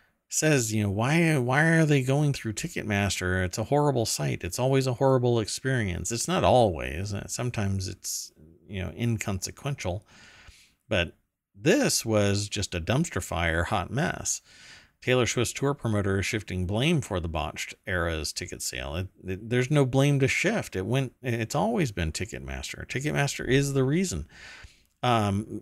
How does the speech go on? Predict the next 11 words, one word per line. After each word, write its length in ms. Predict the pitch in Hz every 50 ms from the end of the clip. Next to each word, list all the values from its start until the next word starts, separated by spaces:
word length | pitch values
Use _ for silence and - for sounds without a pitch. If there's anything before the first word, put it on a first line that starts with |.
| - -
I've 300 | 113 117 123 120 113 110
heard 340 | 107 123 131 127 127 120 -
other 800 | - 135 131 131 135 131 127 123 120 117 113 113 113 110 - - 147 123 - _
commentators 840 | - 147 147 156 147 - - 117 107 104 104 101 98 95 92 - - - -
on 300 | 104 101 95 92 92 95
this 200 | 98 98 - -
material 580 | 104 95 - - 113 104 98 98 95 95 92
say, 600 | 90 - - - 107 98 95 92 92 90 90 92 - _ _ _ - - - - _ _ _ _ _ _ _
um, 540 | 226 101 101 95 92 90 87 85 85 90 98 - _ _ _ _ _ _ _ _ _ _ _ _ _ _ _ _ _ _ _ _
that 400 | 139 127 110 107 101 98 98 - _ _ _ _ _
other 640 | - 135 147 151 156 135 113 104 92 92 98 117